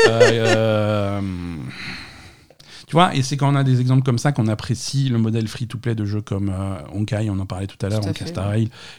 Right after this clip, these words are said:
Speaker 1: qui est, qui est rarement aussi agressif,
Speaker 2: Mm.
Speaker 1: euh, pour, euh,
Speaker 2: Ah non,
Speaker 1: pour ce genre
Speaker 2: c'est,
Speaker 1: de
Speaker 2: c'est
Speaker 1: choses.
Speaker 2: chaud, quoi.
Speaker 1: Non, quarante euros, c'est, à un moment donné, il faut, faut remettre un petit peu en, en perspective, hein. Quarante euros, c'est,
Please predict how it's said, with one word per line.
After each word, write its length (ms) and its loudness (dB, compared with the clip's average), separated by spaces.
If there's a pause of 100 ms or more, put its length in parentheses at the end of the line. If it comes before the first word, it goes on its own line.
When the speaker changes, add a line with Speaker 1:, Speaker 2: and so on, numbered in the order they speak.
Speaker 1:
qui 240 -2
est, 120 -4
qui 200 -8
est 20 -2
rarement 360 -2
aussi 320 -6 (160)
agressif, 720 -8
Speaker 2:
Mm. 40 -20 (380)
Speaker 1:
euh, 340 -6 (100)
pour, 260 -10
euh, 60 -6 (1400)
Speaker 2:
Ah 100 -6
non, 80 -4
Speaker 1:
pour 100 -4
ce 60 -4
genre 140 -2
Speaker 2:
c'est, 40 -4
Speaker 1:
de 60 -6
Speaker 2:
c'est 120 -10
Speaker 1:
choses. 80 -12
Speaker 2:
chaud, 300 -12
quoi. 120 -18 (880)
Speaker 1:
Non, 120 -2
quarante 300 6
euros, 180 6
c'est, 560 -2 (1500)
à 40 -6
un 40 -2
moment 220 0
donné, 240 4
il 60 2
faut, 260 -4
faut 140 -10
remettre 240 -4
un 60 -4
petit 140 -12
peu 140 -10
en, 260 -6 (540)
en 100 -8
perspective, 600 -8
hein. 360 -4
Quarante 280 -10
euros, 100 -6
c'est, 180 -10